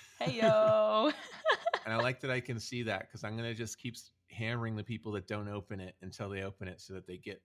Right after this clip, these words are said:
Speaker 2: the notification, you know?
Speaker 1: Yeah.
Speaker 2: Um, but I told them, by the way, in the, in the, in the email to them, I was like, "Hey, look, you signed up for lifetime access. You're gonna get that.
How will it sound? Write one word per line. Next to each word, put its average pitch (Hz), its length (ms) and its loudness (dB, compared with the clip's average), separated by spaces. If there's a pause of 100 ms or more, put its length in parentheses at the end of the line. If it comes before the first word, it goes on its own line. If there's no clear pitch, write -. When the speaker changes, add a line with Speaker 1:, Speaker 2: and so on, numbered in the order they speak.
Speaker 2:
the 98 80 -12
notification, 98 840 -10 (300)
you 117 140 -10
know? - 80 -4
Speaker 1:
Yeah. 175 160 2 (720)
Speaker 2:
Um, 92 460 -6 (440)
but 127 180 -2
I 123 60 -6
told 139 260 -4
them, 113 460 -2
by 101 160 -6
the 101 100 -6
way, 95 180 -8
in 95 160 -6
the, 98 120 -14
in 101 180 -8
the, 95 280 -8 (140)
in 104 140 -8
the 101 180 -10
email 98 280 -6
to 92 140 -16
them, 92 180 -10
I 90 160 -8
was 92 140 -14
like, 92 280 -10
"Hey, 135 220 -4
look, 104 220 -6
you 110 120 -8
signed 123 300 -4
up 117 120 -10
for 110 120 -10
lifetime 101 460 -6
access. 131 520 -12 (100)
You're 104 160 -10
gonna 98 180 -4
get 92 240 -12
that. 71 240 -14